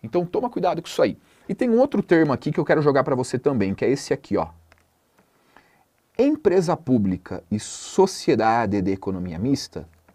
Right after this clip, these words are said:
elas são as chamadas empresas estatais. Então, cuidado pra não confundir empresa pública com sociedade de economia mista. São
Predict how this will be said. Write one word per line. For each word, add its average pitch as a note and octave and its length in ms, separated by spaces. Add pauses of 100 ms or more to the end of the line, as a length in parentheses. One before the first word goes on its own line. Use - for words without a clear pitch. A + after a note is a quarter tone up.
(1200)
elas D#3 340
são B2 320
as A#2 140
chamadas G2 920 (880)
empresas B2 1200 (200)
estatais. A#2+ 1040 (480)
Então, A2+ 300
cuidado C#3+ 540
pra F#3+ 180
não F3 120
confundir D#3+ 640
empresa D3+ 580
pública F3 640 (440)
com D#3 140
sociedade B2 680
de A#2 80
economia B2+ 400
mista. G2+ 260
São B2+ 320